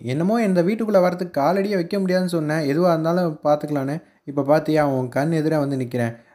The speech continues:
நான் வந்து வினய்க்கு வந்து மனைவியா வரலான்னு ஒத்துக்கிட்டேன். அதுக்கப்புறம் இந்த வீட்ல நான் இருப்பேன்ல,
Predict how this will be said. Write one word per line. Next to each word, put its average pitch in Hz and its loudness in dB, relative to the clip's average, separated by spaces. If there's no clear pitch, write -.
நான் 165 2
வந்து 208 0
வினய்க்கு 180 -2
வந்து 170 0
மனைவியா 165 2
வரலான்னு 135 -2
ஒத்துக்கிட்டேன். 123 -4
அதுக்கப்புறம் 185 0
இந்த 165 2
வீட்ல 175 0
நான் 139 0
இருப்பேன்ல, 131 -2